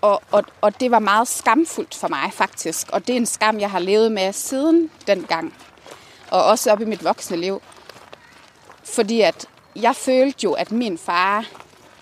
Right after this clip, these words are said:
hvordan, hvordan kan en far ikke elske sin datter? Og ikke have lyst til at have en relation til sit eget barn? Øhm, så, så det var meget skamfuldt faktisk for mig at træffe den beslutning.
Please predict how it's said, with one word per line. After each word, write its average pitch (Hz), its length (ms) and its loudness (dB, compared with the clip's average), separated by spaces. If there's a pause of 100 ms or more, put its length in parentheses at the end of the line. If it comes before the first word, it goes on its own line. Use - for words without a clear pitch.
(440)
hvordan, 233 540 2
hvordan 226 360 2
kan 196 340 -2
en 190 160 -6
far 208 400 2 (120)
ikke 262 360 -2
elske 226 400 -4
sin 180 220 -4
datter? 185 300 0 (1120)
Og 208 140 6
ikke 247 200 4
have 202 160 -2
lyst 233 200 -4
til 233 60 0
at 202 80 0
have 220 120 0
en 202 100 -4
relation 185 440 -2
til 214 180 -4
sit 202 140 -4
eget 190 200 4
barn? 208 280 2 (1700)
Øhm, 95 920 0 (1080)
så, - 280 2
så - 220 0
det 247 140 -2
var 233 60 0
meget 220 200 2
skamfuldt 254 460 -2
faktisk - 360 -4
for 202 80 -12
mig 190 100 -2
at 214 80 -4
træffe - 260 0
den 202 120 -2
beslutning. 220 500 -6